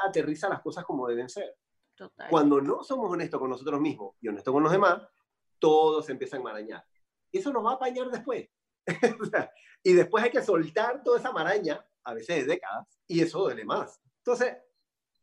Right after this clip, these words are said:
Speaker 1: es, mira, cu-, cuando, antes que hablé de, de mi separación, de mi divorcio,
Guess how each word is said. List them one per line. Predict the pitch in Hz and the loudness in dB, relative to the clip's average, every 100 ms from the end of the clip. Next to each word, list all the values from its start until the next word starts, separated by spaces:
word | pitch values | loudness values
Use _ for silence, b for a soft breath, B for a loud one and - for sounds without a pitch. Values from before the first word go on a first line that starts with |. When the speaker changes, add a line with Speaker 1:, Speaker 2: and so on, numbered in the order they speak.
| _ _ | _ _
Speaker 1:
es, | 190 156 - _ _ | -4 -4 -6 _ _
mira, | 170 165 - | 0 0 2
cu-, | 160 160 | 0 2
cuando, | 156 160 151 147 147 | 0 2 2 0 0
antes | 156 175 226 | 0 0 -2
que | |
hablé | 156 160 180 175 | 0 0 0 -2
de, | 147 131 117 104 120 | 0 0 0 -4 -2
de | 120 113 | -2 -2
mi | 117 | -6
separación, | 117 113 110 110 | -6 -6 -6 -8
de | 110 | -8
mi | |
divorcio, | 117 123 - | -8 -8 -10